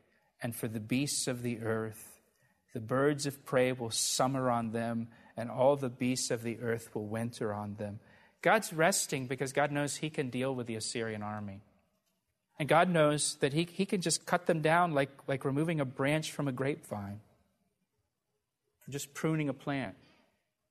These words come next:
It's no big deal to God. And he says here in verse six that the Assyrian army, again, "They will be left for the mountain birds of prey and for the beasts of the earth. The birds of prey will summer on them,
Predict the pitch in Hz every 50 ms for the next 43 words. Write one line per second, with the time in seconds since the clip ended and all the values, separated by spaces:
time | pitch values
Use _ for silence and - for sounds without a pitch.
0 | _ _ - - - 151 156 151 160 147 139 143 135 135 139 131 131 113 - 98
1 | 98 95 101 101 113 - _ _ _ _ _ _ _ _ _ _ _ _ _ _
2 | _ _ - 156 151 - - - 180 175 190 180 - - - 151 147 143 135 127
3 | 143 147 147 147 - - - 165 160 156 - - - - - - - - - 131
4 | 139 139 139 - 139 135 127 - - - 156 160 160 151 147 147 143 143 135 139
5 | 147 147 139 135 131 131 143 147 147 135 - - - - - 151 160 170 180 185
6 | 175 156 165 160 151 143 147 156 165 175 - - - - _ _ _ _ _ _
7 | _ _ _ _ _ _ _ - - - 156 151 147 143 147 147 151 170 175 -
8 | - 160 156 143 156 156 160 151 - 151 147 - - - 170 156 156 160 151 151
9 | 151 - 151 139 135 123 123 135 143 156 151 - - - 160 143 139 143 139 139
10 | 143 139 147 143 - - 135 120 123 143 139 143 151 147 - 156 143 - - -
11 | 151 143 147 151 139 131 123 - - - - 156 147 151 147 143 143 143 143 139
12 | 139 143 139 139 139 143